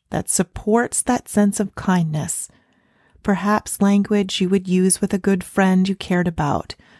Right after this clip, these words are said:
who was going through a very similar situation.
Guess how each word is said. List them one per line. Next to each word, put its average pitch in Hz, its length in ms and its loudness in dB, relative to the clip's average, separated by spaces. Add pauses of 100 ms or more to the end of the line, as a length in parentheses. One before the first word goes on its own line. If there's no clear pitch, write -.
(140)
who 190 120 2
was 175 180 0
going 175 360 2
through 180 280 0
a 175 60 2
very 175 260 2
similar 170 480 0
situation. - 960 -2